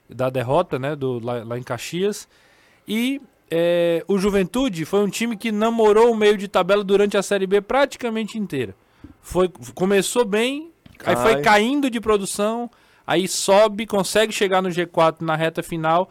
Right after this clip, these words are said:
Speaker 1: e, e perigou, mas acabou, acabou entrando no, no, no final.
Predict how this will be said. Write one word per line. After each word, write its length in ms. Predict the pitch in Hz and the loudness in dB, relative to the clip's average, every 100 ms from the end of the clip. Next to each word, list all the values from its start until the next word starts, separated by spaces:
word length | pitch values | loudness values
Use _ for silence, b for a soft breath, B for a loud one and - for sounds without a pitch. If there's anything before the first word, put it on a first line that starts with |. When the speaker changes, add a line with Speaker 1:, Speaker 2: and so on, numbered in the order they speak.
| b b b b | b b b b
Speaker 1:
e, 200 | 160 170 | -6 -6
e 120 | - 165 | -6 -6
perigou, 680 | - 247 269 170 185 233 | -2 0 0 2 4 4
mas 240 | 247 226 214 | 2 -2 -2
acabou, 680 | - 185 165 180 190 - - | -2 -2 -2 -2 -4 -8 -10
acabou 340 | - 147 160 | -6 -2 -2
entrando 440 | 175 - 151 160 165 | -2 -2 -2 -2 -4
no, 120 | 170 | -4
no, 160 | 160 | -4
no 120 | 151 151 | -6 -6
final. 420 | 196 160 117 | -4 0 0